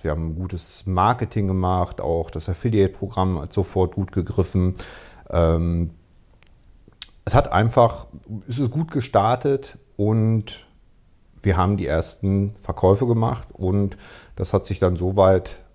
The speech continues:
ausgedehnt, sag ich mal, dass da nach relativ kurzer Zeit ein ansehnliches monatliches Einkommen mit zustande kam durch Neukundengeschäft. Also neue Kunden,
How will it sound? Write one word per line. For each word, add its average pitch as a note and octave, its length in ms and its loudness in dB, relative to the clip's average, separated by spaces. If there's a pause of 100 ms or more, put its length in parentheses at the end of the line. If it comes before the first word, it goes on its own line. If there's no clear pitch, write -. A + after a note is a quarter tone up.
(160)
ausgedehnt, G#2+ 800 0
sag G2 180 0
ich F#2+ 160 -10
mal, G2 300 2
dass F2+ 200 -4
da F2+ 120 0
nach F2 380 -4 (180)
relativ F#2 560 -2
kurzer F#2 340 -2
Zeit G#2+ 500 2 (540)
ein F#2 420 0
ansehnliches A#2 1080 0
monatliches F#2+ 960 -2 (180)
Einkommen G#2+ 800 0
mit G2+ 180 -4
zustande F#2 460 0
kam F2 560 0
durch E2 500 -2 (220)
Neukundengeschäft. - 960 -2
Also F2 480 0 (400)
neue B2 320 6
Kunden, A#2 840 0